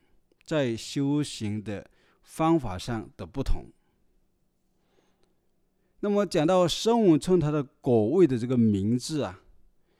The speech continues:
在梵文叫什么？叫殊陀含。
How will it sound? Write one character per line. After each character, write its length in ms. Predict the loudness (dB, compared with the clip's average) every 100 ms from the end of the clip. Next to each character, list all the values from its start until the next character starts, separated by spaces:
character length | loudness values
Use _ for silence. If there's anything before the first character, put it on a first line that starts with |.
| _
在 180 | -4 -2
梵 320 | -2 2 4
文 140 | 4 2
叫 160 | 0
什 160 | 0 -4
么？ 140 | -4
叫 280 | -4 -4 -4 _ _
殊 560 | -18 -10 -4 -2 -2
陀 340 | -4 -6 -6 -8
含。 400 | -12 -14 -16